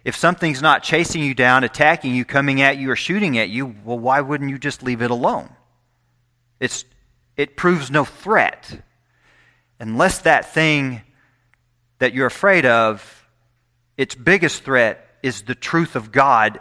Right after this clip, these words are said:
emanating from it. That truth that sets men fr-, and women free, that truth that comes in and unfather and the Son.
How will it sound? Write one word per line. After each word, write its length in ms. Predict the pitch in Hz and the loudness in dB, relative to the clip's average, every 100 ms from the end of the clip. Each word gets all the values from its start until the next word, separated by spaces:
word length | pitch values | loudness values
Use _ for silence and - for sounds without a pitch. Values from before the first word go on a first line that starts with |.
| - | -4
emanating 600 | 151 151 127 117 107 104 | 0 2 2 0 -2 -8
from 400 | - 160 160 113 - | -4 0 2 0 -8
it. 340 | 73 - - - _ _ _ _ _ _ _ _ _ _ _ _ _ | -12 -14 -20 -20 _ _ _ _ _ _ _ _ _ _ _ _ _
That 360 | 113 156 156 - | 2 4 4 -2
truth 460 | - 190 151 117 | 0 2 2 0
that 400 | 127 131 120 - - _ | 0 2 2 0 -12 _
sets 360 | - 180 180 160 | 0 2 2 2
men 280 | 160 139 | 2 2
fr-, 200 | 123 - 156 _ - | -2 -8 -18 _ -4
and 320 | 151 147 156 | 0 2 2
women 260 | 160 143 123 | 2 0 -2
free, 340 | - 175 123 | 2 2 4
that 240 | 127 139 | 4 4
truth 360 | - 175 165 - | 2 0 0 0
that 280 | 131 110 - - - _ _ _ _ _ _ | -2 -2 -4 -20 -20 _ _ _ _ _ _
comes 320 | - 202 196 220 | 2 2 4 0
in 320 | 185 180 170 | 2 4 4
and 160 | 139 135 | 0 0
unfather 680 | 185 185 - 220 226 214 196 | 0 0 -2 0 0 0 -2
and 240 | 151 156 139 | -2 -4 -4
the 60 | |
Son. 540 | - - 233 175 110 | -6 -6 -4 -4 -4